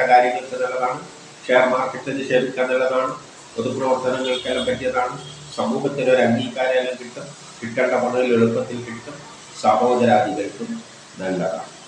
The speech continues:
മറ്റുള്ള മാസങ്ങളിലാണ് ജനിച്ചതെങ്കിൽ ഈ പറഞ്ഞ ഗുണമെല്ലാം കിട്ടും, പക്ഷേ അതിൻ്റെ കൂട്ടത്തിൽ ട്രാൻസ്ഫർ ഉണ്ടാകാം. ആരെങ്കിലും പറ്റിക്കാതെ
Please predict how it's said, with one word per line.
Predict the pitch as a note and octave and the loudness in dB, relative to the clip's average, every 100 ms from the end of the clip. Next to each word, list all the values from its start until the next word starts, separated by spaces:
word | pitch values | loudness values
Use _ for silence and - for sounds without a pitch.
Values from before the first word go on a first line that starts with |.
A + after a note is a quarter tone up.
| - - - - - - - - - - - - - - - - | -20 -20 -20 -20 -20 -20 -20 -20 -20 -18 -18 -18 -20 -20 -10 -2
മറ്റുള്ള | C#3 F#3 F#3 F3+ | 2 6 8 8
മാസങ്ങളിലാണ് | F3 E3+ F3+ F3 F3 E3+ | 6 6 6 6 6 4
ജനിച്ചതെങ്കിൽ | E3+ D#3+ E3 D#3+ D3+ E3 | 2 2 2 2 0 0
ഈ | - | 2
പറഞ്ഞ | F3+ E3+ D#3+ C#3+ | 2 2 2 -2
ഗുണമെല്ലാം | C3+ B2 A2+ A2+ | 0 2 0 -4
കിട്ടും, | - B2+ A2+ - - - | -8 -8 -8 -14 -14 -8
പക്ഷേ | A#2 C#3 C#3 | 2 2 4
അതിൻ്റെ | B2+ C#3 D3 | 2 2 2
കൂട്ടത്തിൽ | C#3 C#3 C3+ C3+ - | 0 -2 -4 -6 -6
ട്രാൻസ്ഫർ | A2+ G#2 - - C#3 A2+ | 2 2 2 0 -2 -2
ഉണ്ടാകാം. | F#2+ - - - - - - - - - A#2+ | -4 -6 -4 -6 -10 -18 -20 -20 -20 -4 4
ആരെങ്കിലും | D3 E3+ E3 - | 4 4 2 0
പറ്റിക്കാതെ | B2+ A2+ C3+ C3 B2+ B2 | 0 0 -4 2 4 4